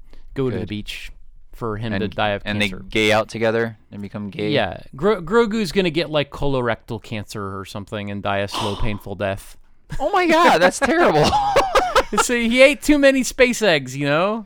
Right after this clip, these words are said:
Speaker 1: Like
Speaker 2: Okay, look, Jon Favreau did not create this wonderful character to just have him f-, flop around and be a baby for, like, his entire life. Look, just because he's not part of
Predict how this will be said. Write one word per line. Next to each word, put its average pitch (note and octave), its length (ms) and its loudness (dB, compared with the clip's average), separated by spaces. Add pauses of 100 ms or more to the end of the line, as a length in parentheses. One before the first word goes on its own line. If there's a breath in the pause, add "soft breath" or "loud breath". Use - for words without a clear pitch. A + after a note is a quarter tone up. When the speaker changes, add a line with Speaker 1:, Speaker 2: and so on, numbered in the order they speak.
Speaker 1:
Like C#3 380 -6
Speaker 2:
Okay, D#3 320 4
look, A#2 240 2
Jon E3+ 240 4
Favreau D#3 340 4
did B2+ 140 2
not C#3 220 4
create B2+ 320 0
this - 400 -4 (100)
wonderful A#2+ 480 -2
character A2 460 0
to F#2+ 100 -12
just G#2 200 -6
have A2 220 2
him G2+ 320 -6
f-, - 120 -20 (120)
flop A#2 380 0
around A#2+ 200 2
and A2+ 80 -2
be G#2+ 100 -2
a G2 40 -4
baby G2+ 520 -4
for, G2 340 -4
like, F#2+ 160 -4
his G2+ 140 -8
entire G#2 380 0
life. F#2+ 440 -6 (140)
Look, A#2 260 0
just D3+ 220 0
because F#3+ 320 2
he's D#3+ 180 -2
not C#3 240 2
part B2+ 300 2
of G#2 480 0